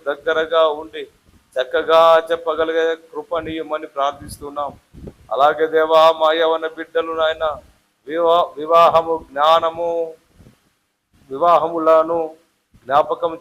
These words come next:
చేసుకొని సహాయము దయచేయుము నాయనా.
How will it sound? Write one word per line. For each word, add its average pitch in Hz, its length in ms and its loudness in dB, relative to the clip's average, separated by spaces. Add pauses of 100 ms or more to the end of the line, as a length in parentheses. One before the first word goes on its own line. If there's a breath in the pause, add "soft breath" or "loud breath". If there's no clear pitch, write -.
(100)
చేసుకొని 160 600 -6 (760)
సహాయము 160 920 2
దయచేయుము 156 920 -6 (640)
నాయనా. 151 440 2